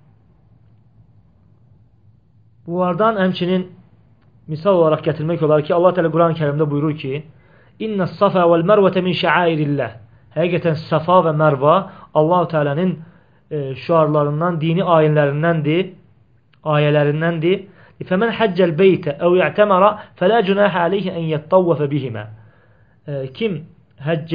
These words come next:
eləyərsə və yaxud da ümrə eləyərsə, e, Safa və Mərva arasında səy etmək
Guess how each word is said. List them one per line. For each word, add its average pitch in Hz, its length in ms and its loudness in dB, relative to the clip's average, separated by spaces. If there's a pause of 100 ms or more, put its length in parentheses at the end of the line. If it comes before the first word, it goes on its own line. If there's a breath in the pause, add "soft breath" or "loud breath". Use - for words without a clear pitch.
eləyərsə 156 600 0
və 131 140 -2
yaxud 156 220 -6
da 165 60 -4
ümrə 165 360 2
eləyərsə, 165 440 2 (2000 soft breath)
e, 131 440 -4
Safa 165 280 -2
və 220 180 4
Mərva 180 360 4
arasında 170 380 -2
səy 196 380 2
etmək 190 520 -4